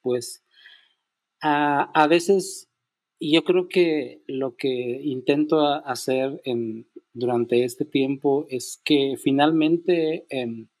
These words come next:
em, a todo se le pone nombre, como dice Julia, pero yo intento, eh, como de alguna manera borrar esa categorización,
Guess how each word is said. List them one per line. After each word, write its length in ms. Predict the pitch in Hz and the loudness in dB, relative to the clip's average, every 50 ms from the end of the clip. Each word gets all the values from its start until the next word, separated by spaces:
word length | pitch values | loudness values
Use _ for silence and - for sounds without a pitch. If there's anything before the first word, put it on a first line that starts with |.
| _ _ _ _ _ _ _ _ _ _ _ _ _ _ _ _ _ _ - | _ _ _ _ _ _ _ _ _ _ _ _ _ _ _ _ _ _ -16
em, 420 | 135 131 131 123 120 117 120 - - | -12 -12 -10 -8 -10 -10 -12 -6 -4
a 160 | 151 151 - | -4 2 4
todo 200 | - 180 190 202 | 6 6 6 6
se 120 | - 185 156 | 4 2 2
le 80 | 143 | 2
pone 260 | 123 - 147 147 147 143 | 0 0 0 0 0 0
nombre, 340 | 143 147 143 135 135 127 | 0 0 0 0 -2 -2
como 200 | 123 123 120 117 | -2 -2 0 0
dice 260 | 120 123 120 - 151 151 | 0 0 0 -2 -2 -2
Julia, 420 | - - 151 139 131 131 131 - - _ | 0 0 0 0 0 -2 -8 -10 -6 _
pero 240 | - 156 147 143 156 | 2 4 4 4 4
yo 140 | 151 151 165 | 2 4 4
intento, 1000 | 175 180 175 - 175 170 180 180 - 185 185 180 185 180 185 190 180 180 180 _ _ _ _ _ - - 143 | 4 4 4 2 2 2 2 0 0 0 0 2 0 0 -2 -4 -6 -8 -10 _ _ _ _ _ -14 -12 -12
eh, 60 | 123 - - | -12 -8 -6
como 260 | - 135 135 135 131 | -6 -4 -2 -2 -2
de 80 | 131 123 | -2 -2
alguna 320 | 123 127 139 147 151 156 | 0 0 2 2 4 4
manera 760 | 151 147 135 127 127 131 135 139 143 139 139 139 143 156 - - _ | 4 2 2 0 -4 -2 -2 0 0 0 0 -2 -4 -8 -10 -14 _
borrar 480 | 123 131 139 135 127 135 143 143 147 147 | -2 0 2 2 4 4 4 4 4 2
esa 480 | 135 120 - 156 143 135 131 135 - _ | 0 0 0 0 0 0 0 -2 -6 _
categorización, 1120 | - 127 - - 123 117 117 120 120 120 117 113 120 113 - - 135 131 131 123 120 117 | -6 -6 -4 0 0 2 2 2 0 0 -2 -4 -6 -4 -2 0 0 0 0 -4 -6 -8